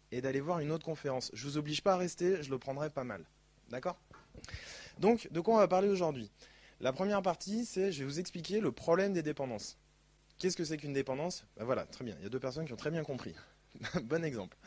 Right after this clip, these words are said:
Euh, je vais vous expliquer le problème des dépendances. Qu'est-ce que c'est ? Comment, euh, qu'est-ce que ça implique comme problème ?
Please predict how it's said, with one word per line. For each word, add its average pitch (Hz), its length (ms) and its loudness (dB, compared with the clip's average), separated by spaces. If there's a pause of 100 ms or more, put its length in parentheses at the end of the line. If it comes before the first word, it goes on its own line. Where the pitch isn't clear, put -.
(480)
Euh, 123 800 4 (420)
je 113 120 -4
vais 151 80 2
vous 160 100 2
expliquer 190 340 0
le 165 120 6
problème 180 280 4
des 160 100 2
dépendances. 139 720 0
Qu'est-ce 147 200 0
que 143 140 0
c'est ? 170 340 4 (400)
Comment, 156 460 2
euh, 123 540 0
qu'est-ce 135 160 -2
que 131 100 -2
ça 135 140 0
implique 165 280 -2
comme 131 160 0
problème ? 127 440 2